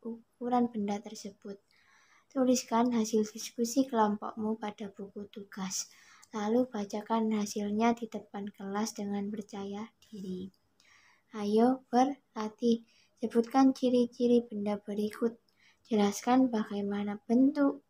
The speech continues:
ukuran, dan permukaan setiap benda berikut.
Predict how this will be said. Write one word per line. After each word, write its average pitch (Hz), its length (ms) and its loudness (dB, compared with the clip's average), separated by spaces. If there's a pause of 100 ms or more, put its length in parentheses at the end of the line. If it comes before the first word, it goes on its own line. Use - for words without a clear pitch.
ukuran, 247 640 2
dan 220 160 2
permukaan 240 800 0
setiap 220 400 -2
benda 220 480 -2
berikut. 196 560 -12